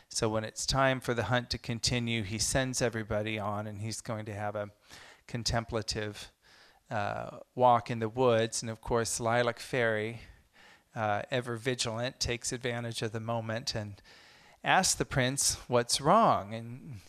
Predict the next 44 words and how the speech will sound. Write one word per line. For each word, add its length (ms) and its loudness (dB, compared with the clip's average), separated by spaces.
he 60 -12
says 300 -2
he's 180 -2
not 300 4
sure. 320 6
And 120 2
she 140 -2
says, 340 2
"Well, 200 4
why 180 8
don't 140 2
I 120 2
show 260 0
you 200 -2
a 80 -2
vision 640 -6
of 140 0
a 60 -4
sleeping 580 -2
princess?" 840 -6
Which 180 -2
she 200 0
does. 640 4
And 160 2
then 160 2
we 120 -4
have 200 4
a 60 0
wonderful 400 0
scene 460 0
where 500 2
Aurora 400 6
is 100 -2
presented 480 -2
as 200 -6
a, 240 -6
a 80 -10
shade 580 -4
or 80 -8
a 80 -6
shadow, 560 -6
if 200 -16
you 100 -8
will, 380 -8